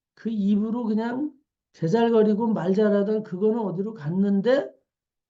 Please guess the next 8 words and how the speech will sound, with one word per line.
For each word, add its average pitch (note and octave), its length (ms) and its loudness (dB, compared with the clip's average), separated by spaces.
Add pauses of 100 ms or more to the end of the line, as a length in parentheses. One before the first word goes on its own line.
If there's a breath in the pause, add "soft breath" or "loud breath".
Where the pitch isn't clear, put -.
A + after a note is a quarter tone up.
(1700)
그가 B3+ 500 -4 (1040)
쓰던 C4+ 520 -2
손수건만 A#3+ 1000 -2
만져도 G3 560 2
병이 E3 340 -2
낫고 - 500 -6 (1500)
귀신이 C#3+ 580 -4
떠나가고 A3+ 800 -2